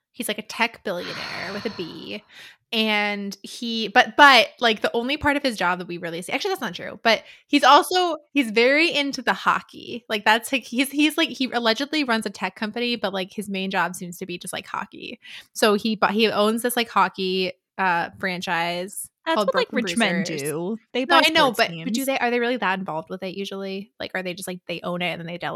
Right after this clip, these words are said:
Speaker 2: mean,
Speaker 1: delegate?
Speaker 2: is he really involved or does he just go to every game?
Speaker 1: He
Speaker 2: You know what I
Speaker 1: gives
Speaker 2: mean?
Speaker 1: locker room pep talks.
Speaker 2: Yeah, but at the games, you know what I mean? He's not, like, going to
Speaker 1: Uh.
Speaker 2: practices or, like, deciding any, like, you know what I mean? He just goes to the games and he flies his private jet to the j-,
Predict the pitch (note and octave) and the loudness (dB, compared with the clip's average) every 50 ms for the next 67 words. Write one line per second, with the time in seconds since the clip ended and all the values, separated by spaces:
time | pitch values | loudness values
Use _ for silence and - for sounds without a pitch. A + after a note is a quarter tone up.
0 | - D4 E4+ F#4 F4 F4+ F#4+ - G4+ A4 E4+ A#3+ A#3+ A#3+ B3 B3+ D#4 F4+ F#4 D#4+ | -4 -4 -4 -4 -4 -4 -2 0 0 0 2 2 2 2 2 2 0 0 -2 0
1 | F4 E4+ F4 F4+ F4+ D4 F4 D4 A#3+ C#4 G#3+ A#3+ A3 G#3+ A3+ G#3+ - A3+ A3 G#3+ | 2 4 4 4 4 2 0 -4 -4 -6 -6 -6 -6 -6 -6 -4 -4 -2 -2 -2
2 | F#3 G3+ E3 F3+ E3+ E3 E3+ E3 A2+ - - - - - _ - - - - C#4+ | -2 -4 -6 -8 -10 -10 -10 -12 -14 -14 -18 -20 -20 -20 _ -20 -18 -10 -4 -2
3 | C#4+ A3 A3 G#3+ G#3+ G#3+ D#4 D4+ - A3 B3+ A3+ G3+ F3 F#3 - - D4+ D4+ C#4+ | 0 2 2 4 4 4 4 2 0 -2 0 4 6 6 6 6 4 2 2 2
4 | C#4+ D4 D4 D4 A3 - - - C4+ - - - - - - - - - - - | 2 0 -2 -2 -4 -6 -6 -6 -6 -6 -6 -8 -6 -6 -6 -8 -10 -8 -6 -6
5 | - - - - - _ _ _ _ _ _ _ _ _ _ _ - C4 D#4 C#4+ | -4 -4 -6 -8 -12 _ _ _ _ _ _ _ _ _ _ _ -4 2 4 6
6 | B3 G#3 A3+ A3 - _ - A#3+ B3 A#3+ A#3+ - G#3+ F#3 A3+ B3+ C4+ - B3 - | 6 6 4 2 2 _ 2 4 4 4 2 -2 -2 0 0 0 0 0 -4 -8
7 | - - - - A#3 A#3 A#3+ A#3 A3+ A3 G#3 G3+ G#3 A3 A#3 A3 A3+ G#3 A3+ A#3 | -14 -10 -4 -2 0 2 2 2 0 0 0 0 0 0 0 0 0 0 2 2
8 | A#3+ A3+ G3 A3 G#3 F#3+ G#3+ G#3+ G#3 G3+ F#3+ - A3 G3+ G3 G3 - G#3 G3+ - | 2 4 2 2 0 2 2 0 0 0 -2 0 2 2 2 2 0 -6 -6 -2
9 | G#3 G3 G3 G3 F3+ G3 F#3+ F3 F3 F3 - F#3+ - - G3+ F#3+ F#3 F#3 F#3 F3+ | -2 -2 -2 -2 -2 -4 -4 -4 -4 -4 -6 -8 -4 -2 -2 -2 -2 -2 -4 -6
10 | F3+ F3+ F3+ F#3 F3+ - F#3 F3 D3+ F3+ - F#3+ G3+ F#3+ F#3+ F#3 F3 F3 E3 E3 | -6 -8 -8 -10 -10 -8 -8 -8 -8 -8 -10 -8 -8 -6 -6 -6 -6 -8 -10 -10
11 | D#3+ D#3 D#3 F#3 G3 - A3+ G#3+ G#3 B3 A#3+ - - C4+ C#4+ D#4 - - D#4+ D4+ | -12 -12 -12 -12 -10 -6 -6 -4 -4 -4 -6 0 2 4 4 2 2 -2 -2 -2
12 | D#4+ - A#3 A3+ A3 A3 A#3+ B3+ A#3+ - - A#3+ A#3 A#3 - A#3+ A#3 A3+ - _ | 0 2 2 2 4 2 2 0 0 -2 -2 -4 -4 -4 -4 -4 -6 -6 -6 _
13 | - G#3+ G3+ G#3 G#3 G3+ G#3 A3 B3 D4 C#4+ - F4 E4+ - - - B3+ B3+ A#3+ | -8 -2 0 2 2 2 2 2 0 0 -2 -2 -4 -6 -6 -6 -4 0 0 0
14 | A#3+ A3 A#3 F#3 - - F#3 E3 - - - A#3 B3 B3+ A3+ C4+ C4+ C#4 C#4 - | 2 0 -2 -4 -4 -6 -6 -6 -6 -4 -2 -2 0 -2 -2 -2 -2 -2 -4 -6